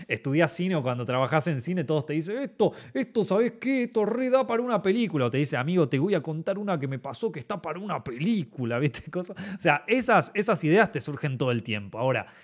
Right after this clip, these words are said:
no todas esas ideas son muy buenas. De golpe, <laughs> por ejemplo, yo tengo un, una, un blog de notas acá en donde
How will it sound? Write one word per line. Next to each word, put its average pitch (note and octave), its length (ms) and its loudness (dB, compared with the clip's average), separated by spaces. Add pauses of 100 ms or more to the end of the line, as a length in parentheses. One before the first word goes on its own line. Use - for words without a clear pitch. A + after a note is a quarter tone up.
(140)
no C#4 300 2
todas A3 400 8
esas D3+ 280 0
ideas D3+ 200 6
son C3+ 240 0
muy C3 180 2
buenas. A2+ 420 0
De A2 80 -2
golpe, C#3 260 0
<laughs> - 0 -
por C3 120 0
ejemplo, F#3+ 500 0 (300)
yo F3+ 140 0
tengo F3 220 2
un, E3 160 0 (120)
una, D3+ 560 0
un C#3 520 -6
blog C#3+ 220 2
de C#3 120 2
notas C#3 320 2
acá B2+ 360 4 (280)
en A#2 200 -4
donde A2+ 600 0